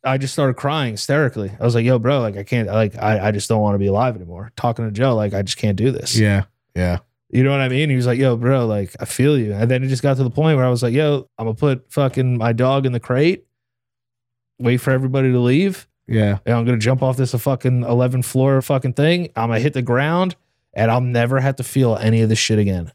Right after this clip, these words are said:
Speaker 1: ever."
Speaker 2: Yeah.
Speaker 1: But then you start thinking about, think about how many lives you're gonna ruin.
Speaker 2: Yeah, yeah. It's a really impactful ripple that you have
Speaker 1: Families
Speaker 2: to,
Speaker 1: don't recover from that,
Speaker 2: that you
Speaker 1: bro.
Speaker 2: have to consider, because then you're gone and you're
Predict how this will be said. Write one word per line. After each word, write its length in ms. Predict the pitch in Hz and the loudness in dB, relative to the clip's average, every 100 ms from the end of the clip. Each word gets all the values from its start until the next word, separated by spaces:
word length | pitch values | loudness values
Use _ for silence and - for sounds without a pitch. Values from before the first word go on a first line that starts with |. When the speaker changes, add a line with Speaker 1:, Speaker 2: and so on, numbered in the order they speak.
| _ | _
Speaker 1:
ever." 360 | 120 110 90 87 _ | 0 2 -4 -14 _
Speaker 2:
Yeah. 300 | 98 95 92 123 | 0 2 2 2
Speaker 1:
But 160 | 117 | 4
then 180 | 131 151 | 4 2
you 80 | 170 | 0
start 240 | - 156 | 2 0
thinking 280 | 135 151 139 | 2 0 2
about, 400 | 135 127 120 110 - _ _ _ | 2 2 0 -2 -8 _ _ _
think 160 | 139 160 | -2 0
about 220 | 190 156 | 0 0
how 160 | 160 | -2
many 180 | 160 147 | 0 0
lives 440 | 120 123 120 110 110 | 2 2 2 0 -2
you're 100 | 104 | -2
gonna 180 | 107 95 | 0 0
ruin. 340 | 95 98 90 - | 0 -2 -4 -6
Speaker 2:
Yeah, 380 | - 117 120 117 120 _ _ | 0 2 2 0 -4 _ _
yeah. 300 | 123 120 117 - | -2 -2 -2 -4
It's 140 | 117 110 | -4 0
a 60 | |
really 300 | 113 120 123 | 2 4 4
impactful 640 | 117 - 117 113 - 113 101 | 2 -2 -2 -4 -2 -2 -2
ripple 380 | 98 110 101 95 | -4 -4 -4 -4
that 140 | 90 | -4
you 40 | 87 | -2
have 80 | |
Speaker 1:
Families 360 | 123 160 190 196 | 0 0 2 0
Speaker 2:
to, 60 | 156 | 0
Speaker 1:
don't 180 | 185 | 0
recover 360 | 160 151 185 160 | -2 -2 0 0
from 200 | - 123 | -2 -2
that, 80 | 117 | 0
Speaker 2:
that 100 | 110 | 0
you 100 | 110 | 2
Speaker 1:
bro. 80 | 110 | 0
Speaker 2:
have 120 | 113 | -2
to 80 | 113 | -4
consider, 460 | 107 92 120 107 | -6 -2 -2 -2
because 340 | 98 107 117 110 | -2 0 0 2
then 220 | 127 123 | 0 2
you're 220 | 123 143 | 2 2
gone 520 | 139 123 120 120 120 117 | 2 0 2 2 2 2
and 160 | 113 | 2
you're 320 | 113 110 110 | 4 4 2